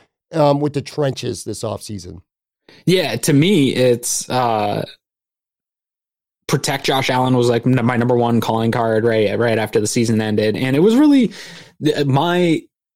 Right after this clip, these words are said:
Speaker 2: take on the Bills in these pressure situations have been th-, their inability to win the line of scrimmage on both sides of the ball. And it's not necessarily against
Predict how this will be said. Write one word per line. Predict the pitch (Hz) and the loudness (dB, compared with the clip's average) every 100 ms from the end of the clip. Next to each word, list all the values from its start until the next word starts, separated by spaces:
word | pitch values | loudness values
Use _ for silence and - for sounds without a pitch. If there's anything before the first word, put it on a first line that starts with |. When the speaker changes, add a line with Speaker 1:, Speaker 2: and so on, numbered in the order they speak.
| _ - | _ -12
Speaker 2:
take | - 170 165 - | -4 0 0 2
on | 139 | 0
the | |
Bills | 127 135 135 | 2 2 4
in | 131 | 2
these | 117 - | 2 -2
pressure | - 117 - 143 | -6 -4 0 0
situations | - 131 143 131 110 - 110 107 104 - | 0 0 2 2 0 0 -2 -2 -2 -2
have | 110 113 | -4 0
been | 113 110 107 - | -2 0 -2 -4
th-, | 123 123 117 | -6 -2 0
their | 117 107 | 0 0
inability | 139 135 135 131 127 123 123 | 0 2 4 4 4 4 2
to | 127 117 | 0 0
win | 117 123 120 120 | 2 0 2 2
the | 113 | 2
line | 110 110 | 0 0
of | 113 | -2
scrimmage | - 110 113 | -2 -2 0
on | 156 | 2
both | 156 175 165 | 4 2 0
sides | 120 101 | -4 -2
of | 101 | -4
the | |
ball. | 98 - - - | -6 -8 -14 -8
And | 135 123 | -4 0
it's | 127 117 135 | 0 0 0
not | 123 127 139 - | 0 0 -2 -4
necessarily | 117 120 123 123 127 120 123 117 | -4 -4 -2 0 2 4 4 2
against | 117 117 120 120 | 0 -2 -2 -4